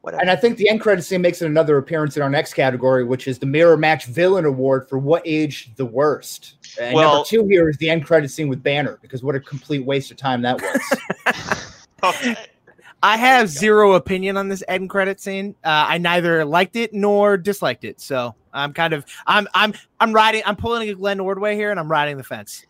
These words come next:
Speaker 2: Nice.
Speaker 1: Oh,
Speaker 2: Facil-, well, I won't say
Speaker 1: everybody
Speaker 2: that. I
Speaker 1: loves
Speaker 2: said something else here. That might have been another, uh, another s-,
Speaker 1: Hmm.
Speaker 2: wow, I'm sorry.
Speaker 1: Yes.
Speaker 2: That's,
Speaker 1: Yes.
Speaker 2: uh, how about, uh, what aged the worst? Whitewashing the Mandarin.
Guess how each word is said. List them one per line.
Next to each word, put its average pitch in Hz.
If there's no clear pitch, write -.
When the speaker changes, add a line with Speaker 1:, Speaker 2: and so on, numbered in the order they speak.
Speaker 2:
Nice. 139
Speaker 1:
Oh, 131
Speaker 2:
Facil-, 214
well, 185
I 151
won't 165
say 160
Speaker 1:
everybody 139
Speaker 2:
that. 113
I 117
Speaker 1:
loves 151
Speaker 2:
said -
something 143
else 139
here. 110
That 113
might 123
have 123
been 123
another, 117
uh, 104
another 151
s-, 160
Speaker 1:
Hmm. 143
Speaker 2:
wow, 127
I'm 135
sorry. 120
Speaker 1:
Yes. -
Speaker 2:
That's, 117
Speaker 1:
Yes. -
Speaker 2:
uh, 113
how 247
about, 254
uh, 220
what 240
aged 240
the 226
worst? 214
Whitewashing 220
the 196
Mandarin. 190